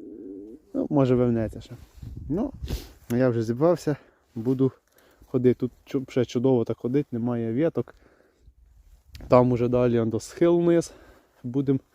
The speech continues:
поверху, тоді, може, вниз спустимося, побачимо. Ну, зійшов там зверху, спустився.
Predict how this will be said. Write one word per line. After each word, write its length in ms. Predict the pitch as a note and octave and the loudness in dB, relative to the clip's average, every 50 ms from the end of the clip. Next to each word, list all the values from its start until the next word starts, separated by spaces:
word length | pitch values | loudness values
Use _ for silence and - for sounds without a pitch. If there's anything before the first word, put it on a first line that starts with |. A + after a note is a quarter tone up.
| _ _ _ _ _ _ _ _ _ _ _ | _ _ _ _ _ _ _ _ _ _ _
поверху, 480 | - C3 B2+ B2+ A#2+ - - G#3+ G#3+ G3 | 2 2 4 4 2 0 -2 -4 -4 -2
тоді, 240 | - C3 B2+ B2 B2 | -2 -2 -2 0 0
може, 220 | B2+ B2 A#2 A#2 | 0 2 0 0
вниз 300 | A2+ A#2 B2 D3 E3+ - | 0 2 2 2 0 0
спустимося, 560 | - - C#3+ C3+ - C3 B2+ - - B2 A2+ - _ _ | -2 -6 -6 -2 0 -2 -2 0 -2 -6 -6 -6 _ _
побачимо. 460 | - C#3+ B2 A2+ G2+ G2+ - A2 G#2 - - _ _ _ _ _ - - - - _ - - - - - _ _ _ _ _ _ _ _ _ _ _ _ _ _ - _ _ _ _ _ _ _ _ _ _ _ _ _ _ _ _ - _ _ _ _ _ _ - - _ _ _ _ _ _ _ - | -6 -4 0 0 -2 -2 -4 -12 -14 -14 -18 _ _ _ _ _ -20 -20 -20 -20 _ -20 -20 -20 -20 -20 _ _ _ _ _ _ _ _ _ _ _ _ _ _ -20 _ _ _ _ _ _ _ _ _ _ _ _ _ _ _ _ -20 _ _ _ _ _ _ -20 -20 _ _ _ _ _ _ _ -6
Ну, 100 | A#2+ A2 | -4 -4
зійшов 400 | G#2 G2 G#2 G2 - - B2 A#2 | -2 -2 -4 -6 -4 -4 -6 -4
там 200 | - B2 A2+ A2 | -2 -4 -4 -4
зверху, 460 | G2+ G2+ A#2 B2+ C#3 C#3 - - B2+ - - - - _ _ _ _ _ _ _ | -4 -2 -2 0 0 0 -2 -6 -10 -10 -10 -18 -20 _ _ _ _ _ _ _
спустився. 640 | - _ _ A2 - - - C3+ A#2 - - B2 | -20 _ _ -20 -16 -2 0 0 0 0 -2 -8